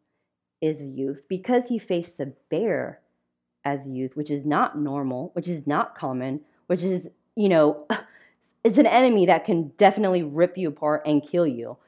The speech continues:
But because he faced those situations and overcame those, that means that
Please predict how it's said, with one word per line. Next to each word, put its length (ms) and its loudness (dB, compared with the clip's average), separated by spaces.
But 140 0
because 380 -2
he 120 -4
faced 640 -2
those 560 0
situations 760 -2
and 160 -10
overcame 1040 -2
those, 500 0
that 180 0
means 280 2
that 380 0